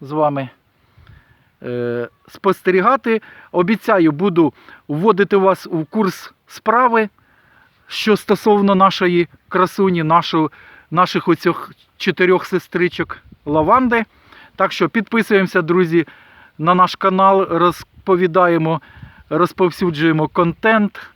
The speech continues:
Вподобайки, коменти, репости. Чекаємо від вас, не забувайте. Дякую наперед. Всім гарних врожаїв. Хай ваші, е, сільгоспкультури вас тільки радують і врожаями, і своєю красою.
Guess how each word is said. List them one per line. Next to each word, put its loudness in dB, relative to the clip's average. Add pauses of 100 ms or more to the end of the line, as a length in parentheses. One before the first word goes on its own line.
(500)
Вподобайки, 0
коменти, -2
репости. -2
Чекаємо -2
від 0
вас, 2
не -2
забувайте. 0
Дякую -2 (240)
наперед. -2 (300)
Всім 0
гарних 0
врожаїв. -2 (420)
Хай 0
ваші, 0 (420)
е, -4
сільгоспкультури 0
вас 2
тільки -2
радують -2
і -2
врожаями, 0
і -6
своєю 0
красою. -6